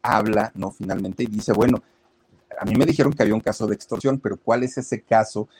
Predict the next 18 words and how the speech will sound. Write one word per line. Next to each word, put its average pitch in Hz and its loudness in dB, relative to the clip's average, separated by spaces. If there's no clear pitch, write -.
¿A 117 2
quién 123 -2
extorsioné? 104 -4
¿Cómo, 117 -2
cómo, 123 -2
cómo 151 2
sucedió 143 -4
todo? 135 -6
Porque, - -20
pues, - -20
yo 107 -6
me 127 -6
estoy 113 -10
enterando 104 -6
de 98 -12
toda 98 -8
esa 104 -12
situación 104 -4